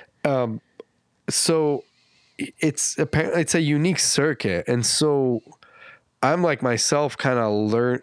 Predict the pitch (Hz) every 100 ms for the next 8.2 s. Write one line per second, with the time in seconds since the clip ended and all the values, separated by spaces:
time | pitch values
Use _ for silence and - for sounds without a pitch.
0 | - 123 107 95 - - 131 - 143 -
1 | 139 123 113 107 - 127 - 107 - 107
2 | 92 - _ _ _ _ _ _ _ 110
3 | 110 113 117 104 101 92 117 110 113 110
4 | 101 98 90 - - 123 120 120 104 104
5 | - _ - 131 113 - - - - -
6 | _ 117 123 127 117 - _ 139 - -
7 | 143 170 156 117 131 117 117 110 107 104
8 | 104 95